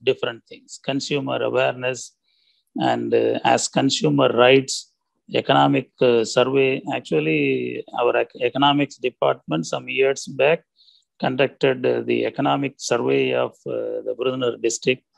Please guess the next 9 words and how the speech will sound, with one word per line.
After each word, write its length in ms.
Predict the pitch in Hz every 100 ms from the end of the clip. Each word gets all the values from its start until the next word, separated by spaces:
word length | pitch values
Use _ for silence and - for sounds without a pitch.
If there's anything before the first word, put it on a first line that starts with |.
| _ _ _
and, 280 | - 123 117
uh, 40 |
in 760 | 113 110 107 107 110 113 - 127
collaboration 760 | 135 143 156 156 156 147 147 143
with 140 | 151
the 80 | 170
Tamil 260 | 147 147 147
Nadu 240 | 139 120
government. 400 | 113 113 -